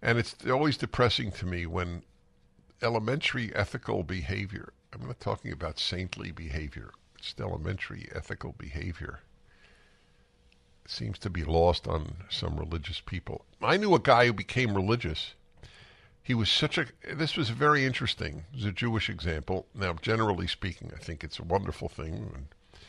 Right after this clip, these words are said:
Jews affirm Judaism. Of, of course I believe that. I'm one of them. But I, I, I did witness a young man uh, in fact, I had a,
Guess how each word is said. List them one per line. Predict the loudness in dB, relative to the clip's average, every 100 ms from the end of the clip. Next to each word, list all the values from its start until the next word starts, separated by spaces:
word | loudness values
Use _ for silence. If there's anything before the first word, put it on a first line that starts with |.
| -20 -6
Jews | 0 0
affirm | -2 0 0 2
Judaism. | 0 0 -2 -4 -8 -14 -20 -20 -20 -20 _ _ _ _ -6
Of, | -6 -6 -8
of | -4
course | 2 4 4
I | 0
believe | -4 -6 -8
that. | -10 -10 -14 _ _ -20 -20 -14
I'm | -8 0
one | 4 4
of | 0
them. | -4 -16 -20 -20 -20 -20 -20 _ -18 8
But | 12
I, | 12 12
I, | 10 6 4 2
I | 6 6
did | 8 6 6
witness | 6 4 2 -2 -2 -6 -12 -20 -8 -2
a |
young | 2 4 4
man | 4 4 4 0 -4 -14 _ -20 _ _ _ -20 -20 -20 -20 -20 _ _ _ _ _ -4
uh, | -2 0
in |
fact, | 4 4 6
I | 6
had | 6
a, | 6